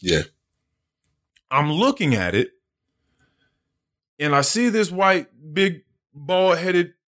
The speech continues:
Speaker 2: dude run up on this <laughs> very small black kid, you know, teenager, high teens, whatever the fuck.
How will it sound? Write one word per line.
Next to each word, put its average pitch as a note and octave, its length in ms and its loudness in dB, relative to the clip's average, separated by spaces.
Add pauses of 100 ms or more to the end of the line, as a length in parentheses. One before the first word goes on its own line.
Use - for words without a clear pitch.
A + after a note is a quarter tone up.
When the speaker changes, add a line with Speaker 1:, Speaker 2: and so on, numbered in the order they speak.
Speaker 2:
dude F3+ 460 2 (460)
run D#3+ 280 -2
up E3 160 -2
on F3 220 0
this D#3 220 2
<laughs> C#3+ 140 -4
very E3+ 540 0
small E3+ 440 2
black D3+ 400 2
kid, D#3+ 320 0
you D#3+ 80 -6
know, D#3+ 320 2 (220)
teenager, E3+ 640 2
high D#3 240 2
teens, E3 440 -2
whatever D#3 380 0
the D3 60 -10
fuck. D3+ 280 -2